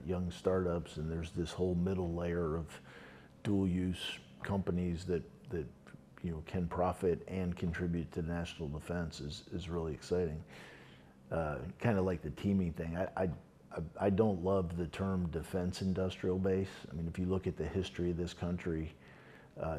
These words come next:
it, it's really the American industrial base that's our superpower. You know, you go back to World War Two,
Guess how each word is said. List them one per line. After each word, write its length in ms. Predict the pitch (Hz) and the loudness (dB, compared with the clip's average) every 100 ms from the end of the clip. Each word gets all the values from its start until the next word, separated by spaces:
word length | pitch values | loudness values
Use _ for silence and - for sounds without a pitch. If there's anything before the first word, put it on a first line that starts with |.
| - | 0
it, 200 | 87 85 | 0 0
it's 220 | 92 85 82 | -2 -4 0
really 460 | 95 90 85 82 67 | 2 2 0 -2 -2
the 120 | 82 82 | 0 0
American 580 | 78 87 85 80 82 | 0 0 0 -2 -4
industrial 600 | 78 73 78 78 - 78 | -2 -2 -2 -4 -2 -2
base 380 | 73 78 76 - - | -2 -2 -4 -4 -4
that's 200 | 76 69 | -4 -4
our 120 | 73 | -6
superpower. 800 | - 82 73 71 - 58 58 64 | -2 -4 -2 -4 -4 -6 -8 -8
You 80 | 73 | -6
know, 80 | 71 | -6
you 80 | 78 | -2
go 100 | 90 | 2
back 240 | 92 85 | 2 0
to 80 | - | -2
World 260 | 87 87 85 | 0 2 0
War 200 | 80 73 | -2 -2
Two, 400 | 90 85 87 | 0 0 0